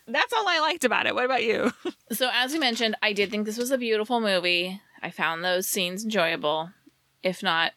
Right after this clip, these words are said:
Speaker 2: enough to make the movie great. Um, I enjoyed the scenes with Jocko. I, there was a point at which, uh, Abby,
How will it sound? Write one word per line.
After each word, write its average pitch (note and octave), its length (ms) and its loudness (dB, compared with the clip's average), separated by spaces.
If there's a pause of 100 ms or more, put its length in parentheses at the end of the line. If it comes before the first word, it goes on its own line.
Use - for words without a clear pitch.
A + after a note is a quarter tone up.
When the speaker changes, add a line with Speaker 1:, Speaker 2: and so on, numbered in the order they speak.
(220)
Speaker 2:
enough F3 320 -2
to G#3 140 -6
make D#3 320 -4
the F3+ 80 -4
movie - 480 -6 (160)
great. D#3+ 500 0 (480)
Um, E3+ 480 0 (100)
I F3+ 120 2
enjoyed E3+ 580 0
the F3+ 180 -8
scenes F#3+ 400 -4
with F#3+ 140 -6
Jocko. D#3+ 680 0 (440)
I, F3 540 2
there F3+ 160 2
was F3 200 -2
a D#3 380 2 (440)
point G#3+ 360 4
at G3 140 4
which, F3+ 580 2 (120)
uh, C#3+ 580 -2 (720)
Abby, F3 560 0